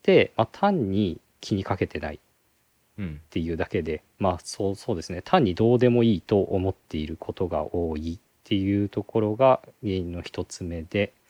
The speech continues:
Speaker 2: うん。
Speaker 1: えーと、二つ目が、えーと、一度うまくいったやり方を変えなくなるっていう習性があるようで、
Speaker 2: うん。
Speaker 1: えー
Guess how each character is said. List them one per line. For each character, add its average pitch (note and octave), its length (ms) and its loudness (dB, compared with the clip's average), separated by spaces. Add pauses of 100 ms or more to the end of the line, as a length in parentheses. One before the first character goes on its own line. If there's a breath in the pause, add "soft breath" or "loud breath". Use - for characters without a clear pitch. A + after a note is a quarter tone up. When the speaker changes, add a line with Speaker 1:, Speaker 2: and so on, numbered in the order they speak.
(240 soft breath)
Speaker 2:
う G#2 40 -10
ん。 D#2 160 -12 (220)
Speaker 1:
え G2 160 -4
ー F#2+ 40 -6
と、 G2 160 -6
二 - 200 -2
つ - 160 -6
目 F3+ 180 4
が、 A2 320 4 (960)
え - 100 -10
ー - 20 -8
と、 - 120 -6
一 F2+ 240 -4
度 F3 100 4
う G3 60 4
ま F#3 120 6
く - 140 0
い F#2 40 2
っ - 100 -4
た - 120 -2
や F2+ 120 2
り F#2 80 -4
方 F2+ 340 2
を F#2+ 180 4 (160)
変 A#2 140 6
え - 20 6
な C3 120 6
く B2+ 120 2
な B2 120 8
る - 160 -2
っ - 120 -20
て - 100 -4
い D#2+ 120 -4
う E2 40 -6
習 - 280 -8
性 D#2+ 260 -6
が D#2+ 140 -4
あ D#2+ 60 -2
る D#2 180 -10 (240)
よ D#2 240 -6
う D2+ 120 -12
で、 F2 260 -2 (480)
Speaker 2:
う G2+ 40 -12
ん。 D#2+ 160 -12
Speaker 1:
え F#2 140 -4
ー - 60 -10